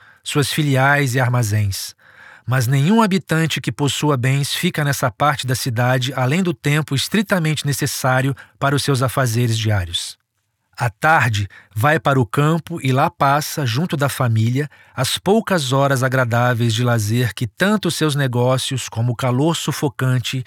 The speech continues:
lhe concedem. Por isso, a paisagem aclive dos morros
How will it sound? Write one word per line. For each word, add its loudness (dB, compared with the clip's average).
lhe -2
concedem. -2
Por 2
isso, -2
a -4
paisagem 2
aclive -2
dos -2
morros 0